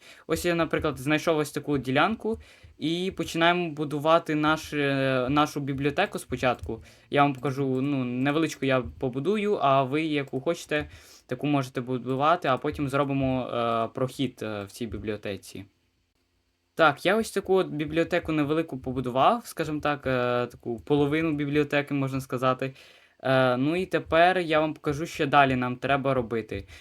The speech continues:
Отут от ми відступаємо три блока, е, і на третій блок отут от ми ламаємо його і ставимо ось такий блок, е, ось, в принципі.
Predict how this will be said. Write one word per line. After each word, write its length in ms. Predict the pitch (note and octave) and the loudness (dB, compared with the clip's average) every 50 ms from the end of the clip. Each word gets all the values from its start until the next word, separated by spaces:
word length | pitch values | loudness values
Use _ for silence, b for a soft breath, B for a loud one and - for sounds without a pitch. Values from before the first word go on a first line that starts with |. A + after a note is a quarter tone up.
| B B _ | B B _
Отут 340 | C3+ D3 C3+ F3+ A3 A3 | -6 -2 0 0 0 0
от 260 | A3+ G#3+ G#3+ - E3 C#3+ | 0 -2 -2 -2 -4 -2
ми 200 | D#3 D#3+ E3 D#3+ | 0 0 0 0
відступаємо 680 | D#3+ D#3 - - D#3+ C3+ D#3 D#3+ D#3 D3+ D3 C#3+ C3 | 0 -4 -6 -8 -6 2 4 6 6 6 4 2 0
три 260 | C3 - D#3 D3+ D#3+ | 0 0 0 0 0
блока, 760 | D3+ C3 C#3 C#3 C#3 C3 C3 C3+ C3 - D#3 D#3+ F3 - - - | 0 0 0 0 2 2 2 0 0 0 0 0 0 -2 -4 -4
е, 140 | C3 B2+ B2+ | -2 -2 0
і 140 | - - C#3+ | 0 0 0
на 120 | D3 D3 | 0 0
третій 360 | C#3 - D#3+ D#3+ E3+ E3+ - C#3+ | 0 0 0 0 0 0 -2 0
блок 260 | C3 D#3 F#3+ F#3 - | 0 0 0 0 -2
отут 260 | D#3 C3 E3+ E3+ E3+ | -2 -2 -2 -4 -4
от 100 | D#3+ - | -2 0
ми 140 | D#3 D3 D3 | 2 4 4
ламаємо 560 | C#3+ C#3+ C3+ C3+ C3+ C#3+ E3 G3 G#3 G3+ G3 | 4 4 4 4 4 4 4 2 0 -2 -2
його 320 | F#3 F3+ F3+ F#3 F#3 F#3 F#3 B B B B B | -2 0 0 0 0 -2 -4 B B B B B
і 80 | C#3 C#3 | -8 -8
ставимо 600 | C3+ - D#3 D#3 E3 E3+ F3 E3+ E3 E3 D#3+ - | -2 2 4 4 4 4 0 0 0 -2 -2 -2
ось 280 | - C#3 C3+ - - - | -4 -4 -6 -6 -10 -10
такий 420 | - D3+ C#3+ - D3+ D#3 D3+ C#3 | -8 -8 -6 -6 -4 -2 -2 -4
блок, 520 | A#2+ A#2+ B2+ B2+ C3 C#3 D#3+ D#3+ - - - | -2 -2 -2 0 0 0 -2 -4 -8 -10 -8
е, 480 | A2+ A2+ A2+ A2 G#2+ G#2+ G#2+ G#2 G#2 G#2 F#2+ - | -6 -4 -4 -4 -4 -4 -4 -4 -6 -8 -8 -8
ось, 240 | - A#2+ A2 - - | -6 -6 -6 -6 -8
в 40 | |
принципі. 600 | - - A2 G#2+ F#2+ - - - - A#2 A2 G#2+ | -8 -6 -6 -6 -8 -10 -14 -12 -10 -8 -8 -8